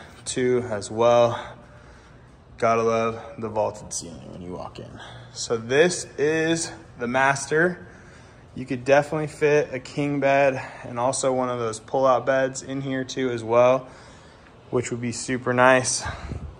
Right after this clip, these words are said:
Plenty of space. Definitely add a T V in there. Nice tall ceilings so you don't feel cramped. And then we'll take a look out. It's one of my favorite parts of the house.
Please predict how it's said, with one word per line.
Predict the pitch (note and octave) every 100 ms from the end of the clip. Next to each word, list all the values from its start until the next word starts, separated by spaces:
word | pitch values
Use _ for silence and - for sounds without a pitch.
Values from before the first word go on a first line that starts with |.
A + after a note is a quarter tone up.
| - -
Plenty | - C#3 C3+
of | A#2+
space. | - C3+ B2+ C3 B2+ - - - - - - - - - - - - - - - -
Definitely | - C3+ C3 C3 B2+
add | B2+ B2+
a | B2+
T | B2 C3 B2+
V | B2 B2+ B2+
in | B2
there. | B2 B2 A#2+ A#2 - - - - - - - A#2+
Nice | B2+ B2+ B2
tall | - B2 A#2+
ceilings | - B2+ B2 B2 B2 A#2+
so | - A2
you | A#2
don't | A#2
feel | A#2 A#2
cramped. | A2 - A#2+ A#2 A#2+ A#2+ - - - - - - - - -
And | A2+ A2+
then | A2 A2
we'll | G#2+
take | A2 B2+ A2+ G#2+
a | G2+
look | G#2 A#2 A#2
out. | A#2+ A#2 A2+
It's | A2+
one | A#2
of | G#2
my | G2
favorite | - B2 B2 -
parts | B2 A#2 -
of |
the | A2+
house. | A#2 A2+ A2+ -